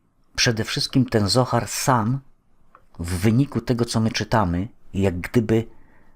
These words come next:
wysyła światło, które powoduje pobudzenie się u nas tych naczyń. One się budzą i one zaczynają odczuwać pragnienie otrzymania tego całego światła, tego światła,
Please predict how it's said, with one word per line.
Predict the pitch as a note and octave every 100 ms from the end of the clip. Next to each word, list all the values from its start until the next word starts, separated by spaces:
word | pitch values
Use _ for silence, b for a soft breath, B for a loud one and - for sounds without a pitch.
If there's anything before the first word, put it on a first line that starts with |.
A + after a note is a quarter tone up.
| b
wysyła | E2+ F2 G#2+ - C3+ A#2+
światło, | - - B2+ - E2+ - - _ _ - - - - - _ - - _ - - - - - _
które | - - A#2+ A2+ A2 -
powoduje | A2+ F#2+ G2+ A2+ A2+ G#2
pobudzenie | - B2 F#2+ A2+ A#2+ A#2+ G#2+
się | -
u | -
nas | A2 G#2
tych | - -
naczyń. | F#2+ E2 - - _ _ _ _ - - _ _ _ - _ _ _ _ _ _ _ - - _ - - _ _ _ _ - - _
One | G2+ G2
się | - F#2+
budzą | E2+ G#2+ A2+ D3+
i | - A2
one | A2 A2+ A2 b b b b b b b
zaczynają | - G2 - A2 B2+ A#2
odczuwać | - - - A#2+ A#2 - - _ _ _
pragnienie | A#2 A2+ F#2+ B2+ C3+ B2
otrzymania | A#2+ - - A#2+ B2 A#2+ G2
tego | - F2
całego | - F2 F#2 F2
światła, | - - A#2 - B2
tego | - F2+
światła, | F#2 - A#2 A2+ A2